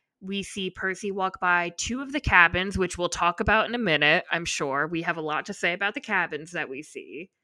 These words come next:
And then Percy approaches a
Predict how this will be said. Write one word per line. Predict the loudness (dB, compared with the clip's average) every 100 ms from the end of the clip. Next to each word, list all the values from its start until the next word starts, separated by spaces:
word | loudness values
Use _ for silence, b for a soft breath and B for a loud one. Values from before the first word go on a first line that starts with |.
| _ _ _ _ _ _ -4
And | -4 -2
then | -2 -2 -4 -8
Percy | -8 -8 -6 -6
approaches | -6 -8 -4 -4 -2 -4 -6 -8
a | -10